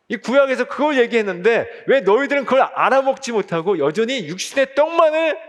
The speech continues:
추구하고 있느냐? 라고 지금 예수님께서 말씀하고 있는 거예요.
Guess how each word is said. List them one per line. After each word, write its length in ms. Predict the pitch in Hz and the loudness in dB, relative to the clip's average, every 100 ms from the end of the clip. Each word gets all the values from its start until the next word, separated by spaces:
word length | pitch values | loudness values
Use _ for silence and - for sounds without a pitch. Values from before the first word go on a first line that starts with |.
| - - | -20 -18
추구하고 600 | - - 240 226 202 214 | -14 -12 -4 -2 -2 -4
있느냐? 600 | 131 123 117 151 156 87 - _ _ | -8 -6 -2 0 -2 -6 -20 _ _
라고 380 | 160 175 196 214 | -2 0 0 -2
지금 300 | - 160 175 - - | -4 -10 -12 -18 -12
예수님께서 440 | 127 - 156 156 | -12 -10 -14 -14
말씀하고 500 | 131 98 - 139 131 | -10 -10 -12 -16 -16
있는 280 | 123 107 135 | -16 -20 -20
거예요. 280 | 117 113 113 | -20 -20 -20